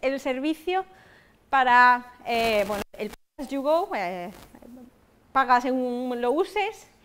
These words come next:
de funciones como servicio. Es decir,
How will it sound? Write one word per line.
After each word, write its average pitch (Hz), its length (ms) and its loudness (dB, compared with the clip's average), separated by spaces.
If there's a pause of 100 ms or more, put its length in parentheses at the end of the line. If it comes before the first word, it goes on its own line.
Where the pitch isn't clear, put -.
(260)
de 311 340 -4
funciones 302 460 -4
como 226 200 -4
servicio. 175 600 -10 (680)
Es 262 180 -6
decir, 262 500 -4